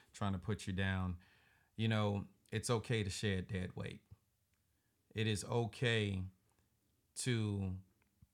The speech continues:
not keep people around or keep things around that are not healthy and good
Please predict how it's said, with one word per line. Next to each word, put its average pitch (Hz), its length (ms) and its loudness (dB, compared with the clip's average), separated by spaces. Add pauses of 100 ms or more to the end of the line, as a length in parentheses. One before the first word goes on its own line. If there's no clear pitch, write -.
(300)
not 113 480 4
keep - 360 -2
people 101 340 -4
around 98 560 0
or 98 100 -2
keep - 380 -6
things 98 300 0
around 95 440 -2
that 92 140 -2
are 95 80 -2
not 92 320 -2
healthy 95 400 -6
and 90 160 -4
good 90 180 -6